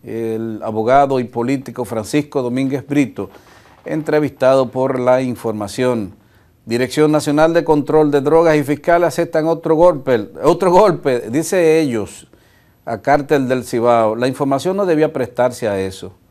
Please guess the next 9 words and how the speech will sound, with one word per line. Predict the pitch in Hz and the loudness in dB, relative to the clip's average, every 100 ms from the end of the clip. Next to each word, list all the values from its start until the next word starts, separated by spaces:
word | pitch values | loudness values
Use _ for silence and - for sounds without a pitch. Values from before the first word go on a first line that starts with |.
| _ _ _ - | _ _ _ -10
Y | 127 | -10
Príamo | 104 143 156 160 | -2 2 2 2
menos. | 160 117 107 104 | -2 -4 -4 -4
Incautan | 110 107 151 156 160 151 | -6 0 2 2 0 2
maleta | 139 156 165 165 - | 4 4 2 -4 0
con | 139 | -2
trescientos | 131 127 139 131 131 | -2 -6 -4 -4 -6
siete | - 123 127 | -6 -6 -4
mil | 127 170 196 - | -2 -2 -2 -8